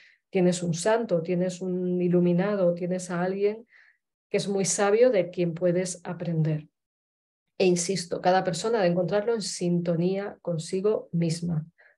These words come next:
Nadie nos puede obligar a vivir un sentido con el que no conectamos. Estando atentos siempre a lo que nos estimula o atrae del exterior también. O sea, que en sintonía conmigo, conectada conmigo y atenta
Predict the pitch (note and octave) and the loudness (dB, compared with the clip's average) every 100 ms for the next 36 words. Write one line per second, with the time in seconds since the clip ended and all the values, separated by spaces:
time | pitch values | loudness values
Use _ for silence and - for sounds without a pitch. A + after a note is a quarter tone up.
0 | - F#3+ G3 G3+ F#3 F3 F#3+ F3+ E3+ E3+ | -2 2 4 4 2 0 0 2 2 2
1 | F#3 F3+ E3+ F3 E3+ F3 D#3+ D#3+ G#3+ A#3 | 0 0 2 0 0 -2 -4 -4 -2 -2
2 | F3 E3 D#3+ F3 D#3+ G3 - - F3 D#3+ | -2 -6 -6 -2 0 0 -4 -6 -6 -6
3 | - E3 D3 C#3+ - _ _ _ - - | -8 -4 -4 -4 -12 _ _ _ -20 -20
4 | _ _ _ - - G3+ F#3 F3 G#3+ A#3+ | _ _ _ -8 2 6 6 6 4 2
5 | B3+ D4 C#4+ - - F#3 F3 F3+ E3 E3+ | 2 2 2 -4 -4 -2 2 0 0 -2
6 | E3+ E3 - - F3 F3+ G3+ A3+ - G#3+ | -4 -4 -6 -6 0 2 4 2 0 -2
7 | E3+ E3+ F3+ F#3+ G#3 A#3 - _ _ - | -4 -2 0 2 2 -2 -4 _ _ -10
8 | F3 E3+ D#3+ - F3 E3+ G#3+ F#3 E3+ E3 | -6 -6 -8 -6 -2 2 2 2 -2 0
9 | A3 F#3+ - E3+ - E3+ - D#3+ - F3+ | 0 -2 -6 -6 -2 -4 0 -2 2 4
10 | F3 F3 G3+ G#3 G#3 A3 F3+ F3+ E3 F3+ | 6 6 6 6 4 4 4 4 2 2
11 | F#3 F#3+ F#3+ G3+ A#3 - G3+ E3+ E3+ F3+ | 0 0 -2 2 2 2 -2 -2 0 0
12 | F3+ F3+ G#3 | 0 -4 -8